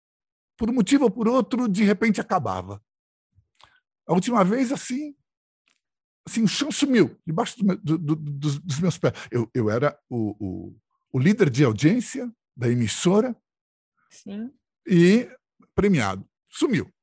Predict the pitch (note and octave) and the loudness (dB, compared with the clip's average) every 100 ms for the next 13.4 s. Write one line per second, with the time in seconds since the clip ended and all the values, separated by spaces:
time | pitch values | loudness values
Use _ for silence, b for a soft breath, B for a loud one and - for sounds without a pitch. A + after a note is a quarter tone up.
0 | _ - G#3+ D3 D3+ F#3+ A#2 G2+ F3+ D3 | _ -10 -8 0 2 2 0 -4 -6 -6
1 | A#2 A#2+ A#2+ D#3+ - E4+ - - - D#3 | -8 -10 -10 -10 -6 -2 -2 -2 -4 -4
2 | F#2 - _ _ b b b b b b | -4 -10 _ _ b b b b b b
3 | b _ - C4 - _ E3 F#3 A#2+ F2+ | b _ 0 0 0 _ 2 4 2 -2
4 | G#2 _ _ _ - F#3 - E3 - G3+ | -10 _ _ _ -2 -2 -2 -6 -2 0
5 | G#3+ F#3+ F3 F3+ - G3 F#3 F3+ E3 D#3 | 2 2 0 -2 -6 -2 0 2 0 -2
6 | D3+ - F3+ D#3 - B2+ A2 G2+ G2 C#3 | -4 -4 -4 -4 -4 -4 -4 -6 -6 -6
7 | G#2 F#2 - _ _ _ _ _ B B | -8 -10 -16 _ _ _ _ _ B B
8 | B B G3+ F3+ D4+ D#4 A#3 B3+ - D3 | B B -2 0 0 -2 0 0 0 0
9 | A#2+ - D3+ - C#3 B2+ _ _ _ _ | 0 -2 -6 0 0 0 _ _ _ _
10 | _ _ _ _ _ _ - B2+ - C#3+ | _ _ _ _ _ _ -8 -4 2 2
11 | - G3+ F3+ C3+ F#2 _ _ _ _ _ | 2 0 0 -2 -4 _ _ _ _ _
12 | _ - - C#3 A#2+ G#2 F2 - _ _ | _ -20 -8 -2 0 0 -2 -8 _ _
13 | G2 E2 D2+ D#2 | -12 -12 -12 -14